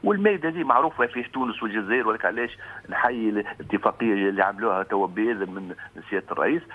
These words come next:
حول المياه هذه، ولا بد ايضا من العنايه بالمياه هذه والاستغلال المشترك يكون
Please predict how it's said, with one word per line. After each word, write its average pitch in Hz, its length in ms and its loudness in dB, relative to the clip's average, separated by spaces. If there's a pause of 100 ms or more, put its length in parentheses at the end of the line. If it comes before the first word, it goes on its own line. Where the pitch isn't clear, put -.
حول 139 400 4 (280)
المياه 110 360 4
هذه، 90 240 2 (100)
ولا 151 240 4
بد 160 280 -2
ايضا 165 280 -2 (160)
من 165 160 -6
العنايه 143 380 2
بالمياه 127 440 -2
هذه 131 280 -2 (160)
والاستغلال 156 720 0
المشترك 143 560 0
يكون 233 380 -4